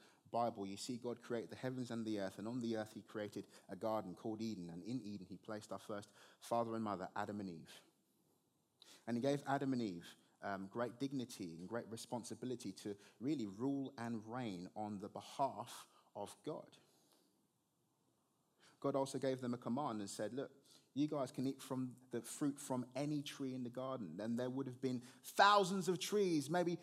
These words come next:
even millions of trees, but there's only one tree that you're prohibited from eating the fruit from. Many of you will know the story. The devil, Satan, the enemy of God and the enemy of humanity, infiltrated the garden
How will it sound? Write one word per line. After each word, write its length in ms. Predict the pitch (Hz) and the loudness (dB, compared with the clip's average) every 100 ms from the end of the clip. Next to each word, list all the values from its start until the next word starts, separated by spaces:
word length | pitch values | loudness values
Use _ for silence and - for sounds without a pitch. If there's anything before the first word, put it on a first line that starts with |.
| - | -2
even 320 | 240 233 262 277 | 2 4 4 4
millions 560 | 311 294 269 214 165 | 4 6 6 6 4
of 120 | 160 | 4
trees, 440 | - - 156 120 107 | 2 2 2 2 -2
but 160 | 117 | -2
there's 220 | 127 127 - | 2 0 2
only 260 | 143 147 131 | 2 4 2
one 500 | 120 135 151 151 143 | 0 0 2 0 -2
tree 240 | - 123 | 0 0
that 160 | 110 107 | 0 -4
you're 140 | 113 | -6
prohibited 540 | - 104 123 120 120 | -6 -6 -6 -6 -6
from 160 | - 101 | -6 -6
eating 240 | 107 107 107 | -8 -6 -6
the 80 | 101 | -8
fruit 320 | - 123 110 | -8 -8 -8
from. 260 | - - 92 92 - _ _ _ _ _ _ _ _ _ _ _ _ _ _ _ _ _ _ _ _ _ _ _ _ _ _ - - - | -10 -12 -12 -14 -20 _ _ _ _ _ _ _ _ _ _ _ _ _ _ _ _ _ _ _ _ _ _ _ _ _ _ -20 -10 -2
Many 220 | 117 117 | 0 0
of 80 | 107 | 0
you 120 | 107 | -2
will 80 | 104 | -2
know 140 | 107 | -2
the 100 | 101 | -4
story. 360 | - 131 117 101 | -6 -2 -2 0
The 100 | 104 | 0
devil, 400 | 120 117 92 82 | 0 0 -4 -8
Satan, 480 | - 117 120 - 85 - - - | -4 -4 -2 -6 -10 -14 -20 -10
the 120 | - 110 | -2 0
enemy 300 | 113 110 107 | 0 0 -2
of 140 | 101 | -2
God 240 | 110 101 | -2 -2
and 100 | 92 92 | -2 -4
the 100 | 104 | -4
enemy 280 | 104 107 | -2 -2
of 80 | 98 | -4
humanity, 600 | - 101 104 104 - 90 78 | -4 -4 -4 -4 -6 -6 -4
infiltrated 760 | 110 104 104 92 - 95 85 | -6 -6 -10 -8 -8 -10 -10
the 60 | 87 | -8
garden 420 | 98 104 87 85 | -4 -4 -4 -10